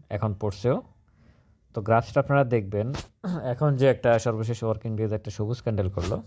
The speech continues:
এর প্রিভিয়াস যদি আমি হিস্ট্রি দেখি, এখানে দেখেন, সবুজ ক্যান্ডেল করার পর সে কিন্তু, আহ, খুব দ্রুত উপ-, যেভাবে পড়ছে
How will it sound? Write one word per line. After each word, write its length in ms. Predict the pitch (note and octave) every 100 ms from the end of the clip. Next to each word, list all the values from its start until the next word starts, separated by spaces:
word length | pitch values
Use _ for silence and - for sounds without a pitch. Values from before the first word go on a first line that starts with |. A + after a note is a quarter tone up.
| - _ _ _ _ _ -
এর 200 | A#2+ -
প্রিভিয়াস 720 | - B2 B2 B2+ B2+ B2 A2+
যদি 180 | A2+
আমি 140 | A#2 A#2
হিস্ট্রি 300 | G#2+ - A2+
দেখি, 260 | G#2 G2+
এখানে 280 | G#2+ G#2+ A2+
দেখেন, 300 | G#2+ G2+ C3 - _ _ _ _
সবুজ 320 | - A#2 A#2
ক্যান্ডেল 260 | - A#2 A#2+
করার 220 | A#2+ A#2+
পর 80 | A2+
সে 140 | A2
কিন্তু, 260 | A2+ A2+ B2
আহ, 1160 | - _ _ _ _ _ _ _ G#2+ F2 E2+ D2+ -
খুব 200 | D3 C#3
দ্রুত 240 | C#3 C#3
উপ-, 220 | D3+ C3+
যেভাবে 340 | A2 A#2+ C3 D3 -
পড়ছে 480 | C3 B2+ - G#2